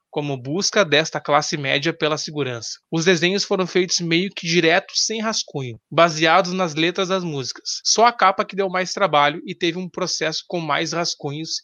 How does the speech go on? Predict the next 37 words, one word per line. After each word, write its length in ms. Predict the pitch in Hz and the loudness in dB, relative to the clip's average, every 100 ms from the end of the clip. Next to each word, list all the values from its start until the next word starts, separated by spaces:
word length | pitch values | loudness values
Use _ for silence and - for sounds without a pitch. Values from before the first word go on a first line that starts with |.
| - | -6
e 60 | |
tal." 260 | 160 143 120 - _ | -2 0 0 -4 _
Depois 280 | 151 143 175 | -6 -2 -2
o 40 | 196 | 0
Nando 180 | 196 | -2
pode 320 | 190 190 170 185 | 0 0 2 0
ajudar 320 | 160 160 156 | 0 2 2
ali 140 | 160 | 2
na 100 | 160 | -4
composição 360 | 156 147 147 151 | -6 -4 -4 -2
da 120 | 143 | -4
capa, 320 | - 139 - | 2 2 2
ali 160 | 135 139 | 0 -2
a 40 | |
gente 100 | 143 | -4
tem, 220 | - 139 127 _ _ _ | -4 -4 -8 _ _ _
acho 100 | 165 - | -6 -4
que 40 | |
tem 160 | 208 202 | -2 -2
nesse 160 | 180 | -2
site 300 | - 165 151 | 0 0 -2
aí 40 | 147 | -4
também, 220 | 131 120 | -2 -2
né? 180 | 135 185 _ - | -2 -4 _ -4
Continuando, 400 | 151 160 147 131 | -2 0 0 0
então. 260 | 123 160 - _ | 2 0 -2 _
"Porque 260 | 190 180 196 | 0 2 2
tinha 220 | - 208 | 2 0
que 100 | 180 | 0
ser 260 | - 196 - 175 | 0 0 -2 -6
efetiva, 580 | 185 160 175 - 180 185 | -4 -2 -2 0 -2 -2
comunicar 580 | 185 175 170 175 165 170 | -4 -4 -2 0 0 0
bem 360 | 143 151 170 - | 2 0 0 -2
as 180 | 156 143 | -2 -2
ideias 360 | 139 139 156 | 0 2 2
do 80 | 156 | 2
disco, 420 | 147 123 - - | -2 -4 -8 -12